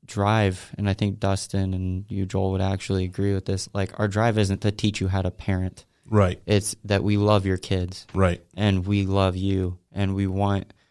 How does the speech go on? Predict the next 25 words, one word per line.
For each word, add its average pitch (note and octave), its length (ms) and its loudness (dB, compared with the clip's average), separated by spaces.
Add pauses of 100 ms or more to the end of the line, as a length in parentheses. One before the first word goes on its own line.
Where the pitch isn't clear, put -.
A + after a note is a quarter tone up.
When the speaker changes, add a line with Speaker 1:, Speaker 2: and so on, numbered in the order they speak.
(280)
Speaker 1:
to - 100 -6
be F#2+ 160 -2
able F#2+ 200 -2
to F#2+ 80 -2
partner F#2+ 480 -2
with F#2 260 -2
you F#2+ 160 -2
in F#2+ 80 -2
a F#2+ 60 -2
way F#2 240 0
that F#2+ 140 -4
says, F#2 480 -4 (160)
like, F#2 240 -8
we G2+ 120 -8
value F#2 380 -4
your F#2+ 200 -4
kids' F#2+ 340 -6
relationship G2 460 -4
with G2+ 120 -6
Jesus G2 600 -6
just G#2 240 0
Speaker 2:
Yep. G2 60 -2
Speaker 1:
as F#2+ 80 -4
much - 260 -6
as F#2+ 200 -6